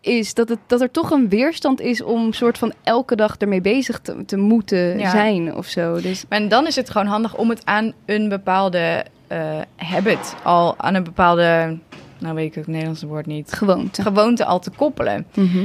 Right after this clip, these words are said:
Speaker 2: Weet je, of zet het in je ochtendroutine. Of
Speaker 1: Ja.
Speaker 2: dat je, en al is het maar tien minuten. Kijk, je, niemand, je hoeft niet elke dag drie kwartier te mediteren.
Speaker 1: Mhm.
Speaker 2: Maar als je zegt, "Nou, oké, weet je, ik ga mijn tanden poetsen, ik drink een glas water, ik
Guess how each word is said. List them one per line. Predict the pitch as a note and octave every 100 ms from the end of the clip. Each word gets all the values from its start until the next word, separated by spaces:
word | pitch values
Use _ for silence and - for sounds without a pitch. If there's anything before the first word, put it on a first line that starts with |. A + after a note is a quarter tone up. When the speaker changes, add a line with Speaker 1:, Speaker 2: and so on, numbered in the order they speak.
| C4
Speaker 2:
Weet | - G3
je, | -
of | G#3 -
zet | G3
het | G#3+ -
in | G#3
je | A3 -
ochtendroutine. | C4+ - G3 - E3+ D3+ D3+ C#3+ C#3+
Of | F#3+
Speaker 1:
Ja. | F3+ -
Speaker 2:
dat | F#3
je, | G3
en | - F#3+
al | - C4+
is |
het | D#4 D#4
maar | C4+
tien | - C#4
minuten. | B3+ C4 D#4+ D#3+
Kijk, | - G#3
je, | B3
niemand, | B3+ D4 C#4 A#3+
je |
hoeft | A#3+ B3
niet | C4
elke | - B3+
dag | B3+ A3+
drie | B3
kwartier | A#3+ -
te | G#3+
mediteren. | G#3+ F#3+ - C4+ D#3 B2 D#3+
Speaker 1:
Mhm. | F#3+ F#3 F3 F#3 - - -
Speaker 2:
Maar | G#3+
als | G#3+
je | A#3+
zegt, | -
"Nou, | A#3+ F3
oké, | E3+
weet | G#3 A3+
je, | B3+
ik | G#3+
ga | -
mijn | A3
tanden | A3 A3+ G#3
poetsen, | G#3+ - G3
ik | F#3
drink | G3+ G3
een |
glas | G#3 G3
water, | G3 G3+ G3+ F3
ik | E3